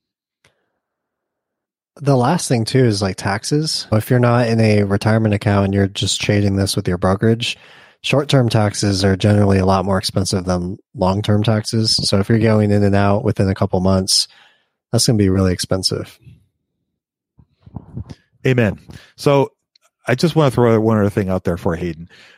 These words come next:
Speaker 2: We're not trying to bash you, and we're not trying to be super negative about your idea. I love the outside of the box thinking and the creativity. Those are all great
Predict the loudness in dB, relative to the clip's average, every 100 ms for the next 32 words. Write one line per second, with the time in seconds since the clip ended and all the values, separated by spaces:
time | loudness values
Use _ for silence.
0 | -4 0 2 2 2 2 2 0 2 0
1 | 0 _ -4 0 2 0 0 0 0 0
2 | 0 0 0 0 0 0 2 2 0 -4
3 | -2 2 4 4 0 -10 -20 -20 _ 0
4 | 2 2 0 2 2 2 -2 _ _ -20
5 | _ 0 2 2 2 2 2 0 2 0
6 | -2 -2 -2 0 0 -2 -4 -4 -4 0
7 | 0 0 -8 -14 -20 -4 0 0 0 -2
8 | 0 0 0 -2 2 2 2 2 2 2
9 | 2 2 0 0 0 0